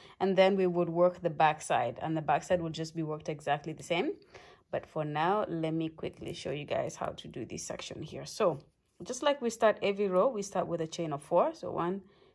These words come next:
two, three, and four, and turn. And then in the next stitch here, we're gonna do, not the next, we skip two. In the third, we're gonna do our double crochet,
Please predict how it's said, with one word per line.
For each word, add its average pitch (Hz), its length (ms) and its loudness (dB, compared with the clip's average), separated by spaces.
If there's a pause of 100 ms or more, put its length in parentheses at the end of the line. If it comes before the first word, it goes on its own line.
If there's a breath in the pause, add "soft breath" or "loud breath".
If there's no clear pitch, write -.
(120)
two, 180 520 -2 (140)
three, 156 520 -6
and 156 180 -10
four, 233 400 2 (220)
and 165 200 -10
turn. 226 400 0 (1800 loud breath)
And 180 180 0
then 175 180 4
in 170 160 -2
the 160 80 0
next 202 300 0
stitch 247 260 -2
here, 233 160 0
we're 202 80 0
gonna 190 260 2
do, 180 300 0
not 180 240 0
the 170 80 2
next, 180 220 0
we 180 80 0
skip 208 320 -6
two. 233 220 -4
In 214 120 -2
the 170 100 -2
third, 202 680 4
we're 190 160 -6
gonna 180 200 2
do 175 300 -4
our 160 200 0
double 156 260 -8
crochet, 240 680 -2